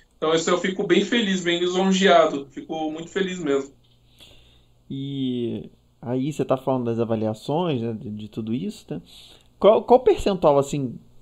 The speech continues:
Speaker 2: que você fala, né, que você vai ver um, a gente falou aí da, das pérolas da L X, dessas coisas, né? Dos carros que você vê, assim, você tem uma ideia de qual percentual, assim, que você vê e fala,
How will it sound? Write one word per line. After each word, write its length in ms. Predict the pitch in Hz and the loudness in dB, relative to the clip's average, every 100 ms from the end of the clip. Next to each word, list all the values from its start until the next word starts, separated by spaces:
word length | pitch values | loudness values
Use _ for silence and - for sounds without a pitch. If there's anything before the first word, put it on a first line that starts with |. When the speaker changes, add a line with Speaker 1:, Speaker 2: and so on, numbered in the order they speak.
| _ | _
Speaker 2:
que 240 | - - 123 | -18 -10 -6
você 60 | 120 | -2
fala, 220 | 110 92 | 0 0
né, 80 | 113 | 0
que 60 | |
você 60 | 131 | 2
vai 80 | 123 | 2
ver 80 | 127 | 0
um, 80 | 120 | 0
a 100 | - | -2
gente 140 | 123 | 0
falou 200 | 131 123 | 2 6
aí 100 | 127 | 6
da, 180 | 123 120 | 6 4
das 220 | 117 117 | 4 2
pérolas 360 | - 123 123 120 | 2 2 2 2
da 140 | 120 | 2
L 140 | 117 110 | 2 0
X, 380 | - 156 180 | -4 -2 0
dessas 320 | 120 120 120 - | 0 -2 -4 -4
coisas, 340 | 147 175 143 | -2 0 -2
né? 120 | 139 - - - - | -6 -12 -20 -12 -2
Dos 140 | 160 | 0
carros 200 | 349 370 | 2 2
que 60 | 330 | 2
você 220 | - 233 | 4 4
vê, 340 | 160 139 151 | 4 2 2
assim, 260 | 139 - 117 | 2 -2 -2
você 140 | - | -2
tem 260 | 113 156 180 | 0 -2 0
uma 200 | 160 143 | -2 -2
ideia 280 | 123 123 131 | 0 0 0
de 80 | |
qual 160 | 127 147 | -2 -4
percentual, 520 | 156 147 135 135 127 | -2 -2 0 4 4
assim, 200 | 127 135 | 2 -2
que 80 | 123 | -2
você 200 | 127 143 | 0 2
vê 300 | 117 120 139 | 4 2 2
e 40 | |
fala, 300 | 135 127 123 | -2 -4 -6